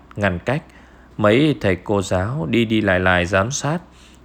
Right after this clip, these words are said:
Bên trái phòng đọc kê hai mươi mấy dãy bàn bằng gỗ Vụ Sơn và ghế thép không gì. Lác đác có mấy học sinh và giáo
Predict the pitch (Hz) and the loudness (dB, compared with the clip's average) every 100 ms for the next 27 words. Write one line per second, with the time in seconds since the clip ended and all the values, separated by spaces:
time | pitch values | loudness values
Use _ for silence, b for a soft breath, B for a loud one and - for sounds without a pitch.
0 | B - 113 95 98 107 156 110 95 92 | B 0 2 4 2 2 0 -2 2 2
1 | 90 - - 101 98 104 101 101 95 117 | 2 -4 -2 0 0 0 -2 0 0 0
2 | 139 147 139 98 95 92 92 90 107 165 | 0 -2 0 2 2 2 0 0 0 0
3 | 143 92 - - 98 90 B B B - | 0 -2 -2 0 0 -2 B B B -14
4 | - 104 98 101 117 165 175 - 98 92 | 4 6 6 2 -2 -4 -6 -6 -6 -2
5 | 90 85 B B B B B - 117 107 | -2 -4 B B B B B 2 2 4
6 | 123 147 107 101 147 143 87 - 104 101 | 2 0 -2 0 0 0 -2 -2 -2 0
7 | 95 90 107 | -2 0 0